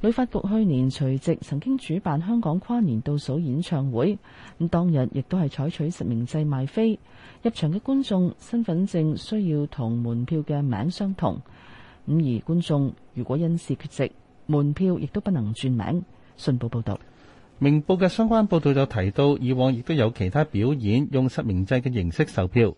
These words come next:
Speaker 2: 翻查資料，二零一八年配樂大師久石讓同香港管弦樂團合作，喺文化中心舉辦音樂會，部分大約一千蚊嘅門票炒到過萬蚊。主辦機構其後宣布加開一場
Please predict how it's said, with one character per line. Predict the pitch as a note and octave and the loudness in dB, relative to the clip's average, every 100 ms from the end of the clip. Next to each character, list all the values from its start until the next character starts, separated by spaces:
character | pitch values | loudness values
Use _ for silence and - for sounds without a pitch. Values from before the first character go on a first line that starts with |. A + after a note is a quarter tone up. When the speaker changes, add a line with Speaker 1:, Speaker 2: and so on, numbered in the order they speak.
| - | 0
Speaker 2:
翻 | C3+ | 0
查 | - | 0
資 | F2 C3+ | -2 2
料， | G#2+ D#3 - - - | 2 2 -2 -14 -2
二 | D#3 | 2
零 | G#2+ | 2
一 | C#3+ | 0
八 | - C#3 | 2 0
年 | A2+ F#2+ G#2 | 2 -2 0
配 | C#3+ | 0
樂 | C#3 A#2 - | 2 0 0
大 | A2 | 0
師 | A2 - F3+ F3 - | 0 0 0 0 -2
久 | - F#2 | -8 -6
石 | C#3 B2+ | -2 -2
讓 | A#2 A#2 A2 - - | 4 4 2 -4 -6
同 | - A#2+ | 0 2
香 | G3 | 0
港 | G#3+ C#3+ F#3 | 2 0 0
管 | A#2 D#3+ | -2 0
弦 | C3 E2+ | 0 -2
樂 | G2+ G#2 | -2 -4
團 | - E2+ | -2 -4
合 | A2 | -2
作， | A2 C3+ B2+ - - | 2 2 0 -10 -6
喺 | A#2+ C#3+ | -2 0
文 | E2 | -2
化 | D#2+ A2 | -2 -2
中 | - C#3+ | 0 -2
心 | - D3 | 0 -2
舉 | C#3 G#2 | -2 -2
辦 | G#2+ F#2 | -2 -2
音 | |
樂 | B2 B2 - | -2 -2 -2
會， | F#2+ C#3 - - - | 2 2 0 -14 -6
部 | A#2 | -2
分 | A2+ A2+ | 0 0
大 | A2 | 0
約 | A#2+ | -2
一 | D3 | -4
千 | D3+ - E3+ | -4 -2 0
蚊 | E3+ D#3+ | 2 0
嘅 | C3+ | 0
門 | A2 F2+ F2 | -2 0 -2
票 | F#2 C#3+ C#3 - - | 2 2 2 -2 -18
炒 | - A#2 | -6 -4
到 | C3 A2+ | 0 -2
過 | - G#2+ G2+ | 0 -2 0
萬 | G2 F#2 | 0 2
蚊。 | C3+ C#3+ - - - - | 2 0 -4 -20 -20 -6
主 | - | -2
辦 | B2+ A2+ | 0 2
機 | C#3 | 0
構 | C3+ B2 A#2 | 4 2 2
其 | G2+ | 0
後 | G#2+ | 0
宣 | - F#3+ | 2 0
布 | F3 C3+ - | 2 0 2
加 | E3+ | 2
開 | D#3+ | 4
一 | E3 | 2
場 | E3 B2 G#2 | 4 4 4